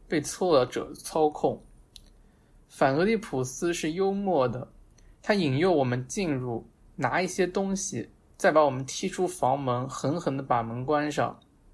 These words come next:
这本书是有趣的，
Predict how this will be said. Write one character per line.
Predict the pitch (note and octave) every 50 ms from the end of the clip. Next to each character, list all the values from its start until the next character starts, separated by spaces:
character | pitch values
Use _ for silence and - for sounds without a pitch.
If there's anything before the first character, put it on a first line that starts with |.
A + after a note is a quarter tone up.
| - - _ _ - _ _ _ _ _ _ _ _ _
这 | - -
本 | A3+ F3 D3+
书 | C#3+ C3+ F3 F3+
是 | - F#3 D#3+
有 | C3+ B2 A2+ -
趣 | - - - - - F#3 C#3 B2
的， | G#2+ G#2 - -